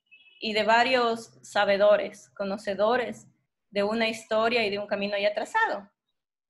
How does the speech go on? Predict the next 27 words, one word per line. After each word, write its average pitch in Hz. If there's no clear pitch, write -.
Em, 208
para 233
nosotros 277
es 262
importante 247
ubicar 233
entonces 247
el 214
campo 220
educativo 240
como 208
un 226
campo 240
en 226
disputa, 196
en 214
disputa 262
y 233
que 233
ha 220
sido 269
ganado 247
por 214
el 208
sentido 233
común 214
colonialista 208